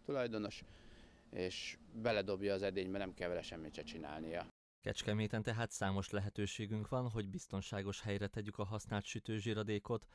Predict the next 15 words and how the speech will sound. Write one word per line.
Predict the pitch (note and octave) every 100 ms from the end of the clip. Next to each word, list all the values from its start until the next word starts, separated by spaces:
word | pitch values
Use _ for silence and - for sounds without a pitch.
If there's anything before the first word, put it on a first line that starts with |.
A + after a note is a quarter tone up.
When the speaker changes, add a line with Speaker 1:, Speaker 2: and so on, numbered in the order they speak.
| - -
Speaker 2:
az | C3
interneten | D#3 C#3+ B2+ G#2+ A2 G#2+
több | - A#2 -
térkép | F2 - F#2+ F#2
is | G2
segítségünkre | - G2+ G2+ - G#2 G#2 G2+ G#2
lehet. | G2+ G#2+ G2+ - _
Ezen | A2 G#2 G2+ G#2
többek | G2 F#2+ G2
között | B2 B2+ C#3+
az | A2+
egyes | A#2 A#2+ A2
élelmiszerláncok | - G#2 G#2+ G#2 G2+ G#2+ G2 G#2 G#2 B2 -
úgynevezett | G#2 G2+ G2 G2+ F#2+
étolajboxai, | - - - G2 G2+ G#2 A#2 - A#2 G#2+